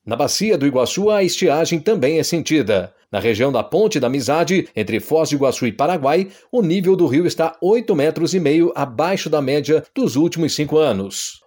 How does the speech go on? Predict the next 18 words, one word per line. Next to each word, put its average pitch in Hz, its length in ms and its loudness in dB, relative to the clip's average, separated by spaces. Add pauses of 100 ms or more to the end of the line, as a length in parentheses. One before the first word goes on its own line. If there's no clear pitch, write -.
Os 262 140 -4
sistemas 196 560 0
de 131 100 0
abastecimento 135 680 -2
de 120 140 -2
água 127 240 0
da 127 160 0
Sanepar 127 520 -2
não 214 200 2
têm 170 240 -2
captação 143 560 -2
no 160 80 0
Rio 143 200 0
Iguaçu, 160 480 2 (160)
mas 98 160 -4
os 101 160 -4
números 220 360 0
confirmam 160 580 0